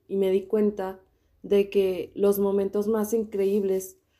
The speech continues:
a veces vienen empaquetados en momentos casuales que no llegamos a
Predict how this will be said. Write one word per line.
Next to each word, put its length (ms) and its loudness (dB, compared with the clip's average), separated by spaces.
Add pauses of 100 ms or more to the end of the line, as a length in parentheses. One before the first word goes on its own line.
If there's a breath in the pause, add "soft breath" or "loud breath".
(120)
a 80 -2
veces 300 2
vienen 300 4
empaquetados 880 -2
en 160 -4
momentos 540 -6
casuales 800 -6
que 420 2
no 260 4
llegamos 760 2
a 560 -8